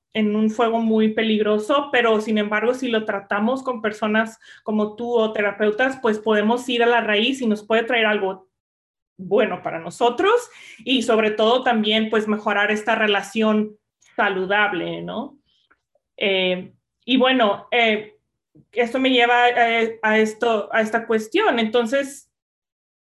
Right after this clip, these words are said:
creo que ya lo has <laughs> contestado, pero por eso es tan importante, ¿por qué es tan importante hacer este proceso de, de perdón? Pero sobre todo ya estamos hablando de perdón, de, de validación, de,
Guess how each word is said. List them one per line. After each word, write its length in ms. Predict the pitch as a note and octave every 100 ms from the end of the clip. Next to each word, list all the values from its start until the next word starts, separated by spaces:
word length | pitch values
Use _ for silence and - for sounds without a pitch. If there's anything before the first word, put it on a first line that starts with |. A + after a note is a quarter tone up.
| - G#3+
creo 200 | A#3+ B3
que 100 | D4+
ya 100 | C4+
lo 80 | C#4
has 100 | D4+
<laughs> 40 |
contestado, 840 | D4+ D4+ - - - B3 D4 A#3+
pero 200 | A#3 A3+
por 180 | A3 A3+
eso 220 | A3+ A3+
es 160 | C4+ -
tan 160 | C#4 B3+
importante, 880 | A#3 A#3 A3 A#3 A3 A#3 A#3 - _ _ A3
¿por 180 | G#3+
qué 80 | B3
es 100 | D#4
tan 140 | D4+ C4
importante 800 | A3 A3 A3 A3 G#3+ A#3+ A#3 -
hacer 300 | G#3+ A3+ A3
este 180 | A3 A3
proceso 560 | G#3+ G#3+ A3 G#3+ A3
de, 340 | G3+ F#3 E3+ _ _ _ _
de 240 | G3+ G3 G#3
perdón? 1080 | G#3+ G#3+ G#3+ G#3 A#3 B3 C4 C4 C4 G#3+ - -
Pero 180 | A#3 A#3
sobre 280 | B3+ A#3+
todo 280 | A3+ A#3+ B3+
ya 400 | D4 C4+ B3+ C4+ C#4
estamos 300 | C4+ C4 D4
hablando 280 | B3+ A3+
de 200 | A3 G#3
perdón, 840 | G3+ G3+ G3+ G#3 G3+ B3 C4 C#4 D4
de, 340 | B3 A3 A3 G#3+
de 100 | G#3+
validación, 1160 | G#3 G3 G3 G3 G3 - B3+ A#3+ B3+ C#4+ D4+ B3
de, 300 | D4+ D4